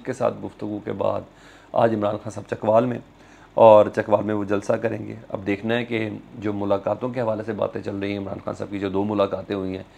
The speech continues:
ऐवान सदर में, उन मुलाकातों के बाद, अ, इमरान खान साहब का किस हद तक, और कोर कमेटी के मीटिंग के बाद जिसमें सारी मुशावरत चुकी है, किस हद तक खिताब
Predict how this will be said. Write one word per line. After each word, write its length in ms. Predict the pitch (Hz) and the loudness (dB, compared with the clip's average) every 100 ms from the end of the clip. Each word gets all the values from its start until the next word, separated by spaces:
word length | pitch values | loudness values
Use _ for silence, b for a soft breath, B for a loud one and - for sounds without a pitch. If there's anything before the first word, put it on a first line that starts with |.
| b | b
ऐवान 320 | - 101 101 101 | -6 -2 -2 -2
सदर 260 | 113 101 | 0 0
में, 160 | 98 92 - - b b b b b - | -2 -6 -14 -20 b b b b b -4
उन 180 | - 127 | 2 4
मुलाकातों 640 | 131 120 110 110 104 101 | 4 4 4 6 4 4
के 120 | 113 117 | -4 0
बाद, 420 | 101 104 107 110 | 6 8 8 6
अ, 380 | - - - - - | 0 -12 -12 -14 -8
इमरान 240 | 120 113 113 | -2 0 0
खान 140 | 120 | -2
साहब 160 | 117 120 - | -2 -2 4
का 100 | 117 117 - - - - | 4 4 -4 -18 -20 -12
किस 300 | 160 - - | -10 -10 -4
हद 60 | 170 - | -4 0
तक, 100 | 139 - - - | -4 -4 -16 2
और 320 | 101 110 107 - - - - - - | 8 8 6 -4 -20 -20 -20 -10 10
कोर 160 | 156 | 10
कमेटी 360 | 170 160 131 117 | 10 6 4 0
के 220 | 107 98 - 107 | 0 -2 -4 -4
मीटिंग 340 | 104 98 95 | -4 -2 -4
के 80 | 95 | -4
बाद 180 | 87 98 | -4 -4
जिसमें 180 | 92 | -6
सारी 220 | 104 104 104 | -4 -2 -2
मुशावरत 400 | 101 101 95 90 | -2 -2 -4 -6
चुकी 160 | 98 104 | -12 -14
है, 60 | - - | -16 -6
किस 240 | 151 - | -6 -4
हद 60 | 127 - | -6 -2
तक 180 | 123 - | -4 -2
खिताब 360 | 120 - 104 | -2 2 4